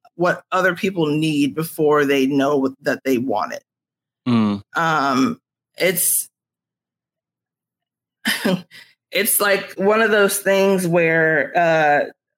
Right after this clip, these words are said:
Speaker 1: like, you know, the, my old debate coaches would refer to it as situational awareness.
Speaker 2: Yeah.
Speaker 1: Um, so just generally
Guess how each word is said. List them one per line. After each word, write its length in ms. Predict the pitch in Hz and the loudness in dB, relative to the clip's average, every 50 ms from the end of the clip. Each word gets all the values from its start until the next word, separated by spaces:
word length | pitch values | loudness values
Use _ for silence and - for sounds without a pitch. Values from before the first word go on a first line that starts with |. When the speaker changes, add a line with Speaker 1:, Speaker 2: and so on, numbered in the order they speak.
| _ _ _ _ _ _ _ - | _ _ _ _ _ _ _ -8
Speaker 1:
like, 140 | - 170 165 _ | -8 -8 -6 _
you 100 | 196 190 | -2 0
know, 140 | 190 180 175 | 2 2 2
the, 220 | 160 151 139 131 - | 2 0 -2 -4 -4
my 260 | 175 185 185 190 185 - | -2 -2 0 0 0 0
old 280 | - 180 190 190 180 | 2 2 2 2 2
debate 300 | 175 170 190 185 170 - | 0 -2 -2 -2 -2 -2
coaches 420 | - 214 190 196 190 190 196 185 175 | -2 -2 0 0 0 0 0 0 0
would 140 | 170 170 | -2 -2
refer 320 | 170 160 165 - 180 170 175 | -2 -2 -2 -2 0 0 0
to 200 | 175 - 190 180 | 0 0 0 0
it 80 | 170 | 2
as 220 | 147 151 151 - - | 2 0 0 -2 -2
situational 720 | 185 175 170 - 165 151 151 170 165 - 165 156 151 151 | -4 -4 -4 -2 0 0 2 2 0 -2 -2 -2 0 0
awareness. 760 | 147 151 143 143 151 165 175 185 202 247 262 262 - - - - _ _ _ _ - | 0 0 0 0 0 -2 -2 -2 -2 -2 -2 -4 -4 -8 -10 -14 _ _ _ _ -4
Speaker 2:
Yeah. 320 | 123 117 107 95 101 95 - - - | -2 0 0 -2 -4 -6 -10 -8 -4
Speaker 1:
Um, 420 | 185 190 180 175 165 160 156 175 | -2 -2 0 0 0 0 -2 -2
so 200 | 175 - 220 208 | -2 0 0 0
just 300 | 202 196 220 233 220 175 | 2 0 0 0 -2 -2
generally 920 | 160 202 202 214 220 214 208 202 196 190 185 180 180 175 170 170 165 - - | -4 -2 -2 0 0 0 2 2 2 2 2 2 2 2 2 2 0 -4 -6